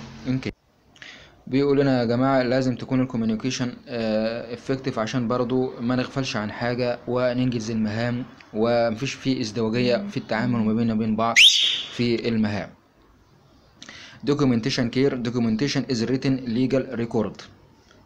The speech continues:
ده عبارة عن حاجة مكتوبة، legal record أو سجل، آه، شرعي of all be-، آه، pretend، آه، interaction with the patient assessing diagnosis planning، آه، implementations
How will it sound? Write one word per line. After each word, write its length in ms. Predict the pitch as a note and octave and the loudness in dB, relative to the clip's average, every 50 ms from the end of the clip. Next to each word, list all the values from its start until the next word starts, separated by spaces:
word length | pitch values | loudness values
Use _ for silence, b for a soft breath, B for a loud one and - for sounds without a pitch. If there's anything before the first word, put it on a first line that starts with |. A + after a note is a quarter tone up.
| - | -6
ده 140 | A2 A2+ A#2 | 0 0 2
عبارة 260 | A2 A2+ A#2+ C3 B2 | 2 2 0 0 0
عن 300 | A2+ A2+ A#2 C3 C#3 C3 B2+ - - | 0 0 0 0 0 -2 -4 -8 -12
حاجة 440 | - - A#2 B2+ C3 C3 C3+ C3 C3 - - | -6 -2 0 0 2 2 0 -2 -2 -4 -4
مكتوبة، 540 | A2 G#2+ - - C3+ C3+ C3+ C3 C#3 C3+ C3+ B B B B B B A2 | -4 -4 -4 -2 -2 0 2 2 0 0 -2 B B B B B B 0
legal 260 | A#2+ C3 A#2+ B2+ A2+ | 0 2 2 2 0
record 360 | A2 A#2 G#2+ - B2+ C3+ C3+ - - - - - - - - | 0 -2 -2 0 0 0 0 -2 -4 -12 -18 -20 -16 -4 0
أو 260 | B2 B2+ B2+ A2 A2 - - | 2 2 2 0 -2 -6 -8
سجل، 480 | - - B2 G#2+ B2+ C3+ C3+ B2+ A#2+ - - - - - - - - - - - | -4 -4 -2 0 2 2 2 2 0 -4 -8 -20 -20 -20 -20 -20 -20 -20 -18 -6
آه، 260 | A2+ G#2 G#2+ A2 A2+ | -2 -2 0 0 -2
شرعي 440 | - - C#3 C3 B2+ A#2+ A#2+ A#2+ C3 - | -4 -2 0 2 2 2 2 0 -2 -4
of 80 | D#3 B2+ | -8 -10
all 320 | - - - C#3 C#3 C3+ | -10 -6 -2 0 2 2
be-، 600 | C3 - - - - - B2+ C3 C3 C3 B2 C3 | 2 -2 -6 -12 -4 0 2 4 4 2 2 0
آه، 220 | - A#2 A2+ A2 G#2+ - | -2 -2 -2 -2 -2 0
pretend، 480 | C#3 C3+ B2 C3 C#3 C3+ C3+ C3+ C3+ - - - - | 0 0 0 2 0 2 2 0 0 -2 -10 -12 -8
آه، 320 | - A2 A2 A2 A2 B2+ | -4 -2 -2 -2 -2 -2
interaction 640 | C3 C3 B2+ A#2 A#2 B2 C3 C3+ C3 - - C3+ C3 B2+ C3 B B B B B B B B2+ | -4 -2 -2 -4 -2 -2 -2 -2 -2 -2 -2 0 0 0 -2 B B B B B B B 0
with 80 | C3 | 0
the 140 | - B2 A#2+ A2+ | 2 2 2 2
patient 320 | C3 B2+ - C3+ B2+ B2+ B2+ A#2+ | 2 0 2 0 0 0 -2 -4
assessing 500 | A2 - - C3+ C3 - C3+ C3 B2 A2 | -4 -4 -2 -2 -2 0 0 0 0 0
diagnosis 480 | A#2 A2+ G#2+ A2+ A#2+ B2 A#2+ B2 A2 G#2+ G2+ A2 | -2 -2 -2 0 -2 -2 -2 -2 -4 -6 -6 -4
planning، 400 | A#2 B2+ B2+ B2+ B2+ B2+ A#2+ - B B B B B B B B | -2 0 2 2 2 0 0 -4 B B B B B B B B
آه، 260 | A2 A2+ A#2+ - C3+ | -2 -2 0 2 2
implementations 800 | C3+ A#2+ A#2+ B2 B2 A#2+ A2+ A2 C3 C3 B2+ - C3+ B2+ B2+ A#2 | 2 2 2 0 0 0 0 0 0 0 0 0 0 0 0 0